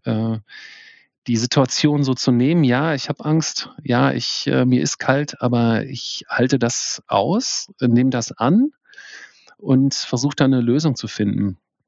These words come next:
Und, ähm, jetzt mal wieder diesen Bogen zu schlagen in die, äh, ins eigene Leben, in, in die, ähm, in den Alltag, ist das ja auch etwas, was, was man mitnehmen kann, ne? Also diese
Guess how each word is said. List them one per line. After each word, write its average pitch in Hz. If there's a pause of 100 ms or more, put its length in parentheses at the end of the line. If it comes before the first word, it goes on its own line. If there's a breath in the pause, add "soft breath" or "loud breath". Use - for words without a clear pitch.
(560)
Und, 110
ähm, 107 (600 loud breath)
jetzt -
mal 127
wieder 143
diesen 120
Bogen 160
zu 151
schlagen 120
in 117
die, 110
äh, 113 (680)
ins 123
eigene 135
Leben, 113
in, 113
in 117
die, 107 (480 loud breath)
ähm, 101
in 117
den 113
Alltag, 107
ist -
das 123
ja -
auch 127
etwas, 123
was, -
was 113
man 110
mitnehmen 101
kann, 95
ne? 82
Also 113
diese 113